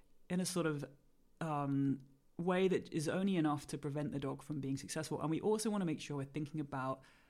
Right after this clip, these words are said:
how the dog feels. And if they feel successful, we want to help them feel successful. And so when we do that, we don't want to be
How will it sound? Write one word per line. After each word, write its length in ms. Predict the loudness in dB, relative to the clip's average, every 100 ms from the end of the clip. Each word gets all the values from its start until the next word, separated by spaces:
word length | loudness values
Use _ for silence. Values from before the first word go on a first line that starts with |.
| _
how 260 | -4 0 2
the 120 | 0
dog 340 | 2 2 0 -8 -18
feels. 420 | -6 0 2 2
And 80 | -2
if 60 | -4
they 100 | -4
feel 220 | -2 -2
successful, 560 | -2 -2 -4 -4 -4 -2
we 80 |
want 160 | 0 0
to 60 | -2
help 160 | -4
them 100 | -4
feel 240 | -4 -4 -4
successful. 800 | -6 -6 -6 -6 -8 -8 -8 -10 -18 -20 -10 -4
And 100 | -2
so 500 | 0 2 2 2 2
when 160 | 2 2
we 80 |
do 180 | 2 0
that, 240 | 0 0 0
we 80 |
don't 240 | 0 0 0
want 200 | -2 -4
to 80 | -8
be 460 | -4 -2 0 -2